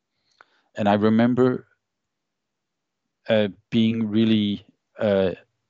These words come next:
um, I don't know if intoxicated is the right word, but having the ayahuasca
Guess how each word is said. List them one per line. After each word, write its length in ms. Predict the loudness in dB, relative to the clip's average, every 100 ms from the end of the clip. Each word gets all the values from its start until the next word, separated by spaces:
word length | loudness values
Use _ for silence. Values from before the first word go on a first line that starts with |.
| _ _ _ _ _ _ _ _ _ _ _ _ -16 -16 -18 -8
um, 1040 | -4 -2 -4 -4 -6 -8 -10 -10 -14 -20 -20 _ _ -20 -20 -20 _ _ _ _ _ -6
I 40 | 0
don't 140 | 4
know 140 | 6 4
if 200 | 2 -2 -10
intoxicated 1080 | -8 -8 -10 -8 -8 -6 -8 -4 -2 -2 -6
is 200 | -10 -8
the 60 | -2
right 280 | 0 0 0
word, 300 | 2 2 2 _
but 240 | -2 -2 -4 _ _ _ -10
having 380 | -2 2 2 2
the 80 |
ayahuasca 520 | 0 0 2 2 0